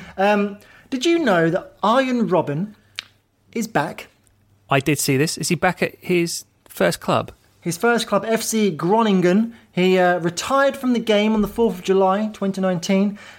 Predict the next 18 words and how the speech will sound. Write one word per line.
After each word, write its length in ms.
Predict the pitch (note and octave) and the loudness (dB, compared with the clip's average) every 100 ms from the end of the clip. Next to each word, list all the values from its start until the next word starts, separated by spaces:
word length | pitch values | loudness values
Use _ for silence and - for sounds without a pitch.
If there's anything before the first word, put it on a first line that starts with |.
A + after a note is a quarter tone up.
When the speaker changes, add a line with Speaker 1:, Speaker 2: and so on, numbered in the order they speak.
| - | -6
Speaker 1:
and 140 | F3 G3 | 0 2
then 200 | G#3+ A#3 | 2 2
announced 220 | C4+ A3 | 2 2
his 100 | A#3 | 2
return 360 | A#3+ B3+ B3+ A#3 | 2 2 2 2
the 60 | A#3 | 2
twenty-seventh 640 | C#4 C#4+ A#3+ C4+ A#3+ A3+ | 0 0 0 -2 -2 -4
of 120 | A3 | -4
June, 340 | E3 B3+ A#3 A3 | -2 0 2 2
twenty 280 | - A3+ G#3+ | 2 0 0
twenty, 380 | - G#3+ F#3 - - - | 0 2 2 -2 -16 -6
to 80 | D#3 | 0
help 260 | G#3 A3+ | 0 0
them 180 | A3+ A3 | 0 0
throughout 520 | G#3+ - G3+ G3 F#3+ | -2 -2 2 2 0
the 120 | F#3 F3+ | -2 -2
covid 440 | - G#3 F#3+ G3+ | 0 0 2 0
crisis. 580 | - F#3 E3+ B2+ A#2+ | 0 0 0 -4 -8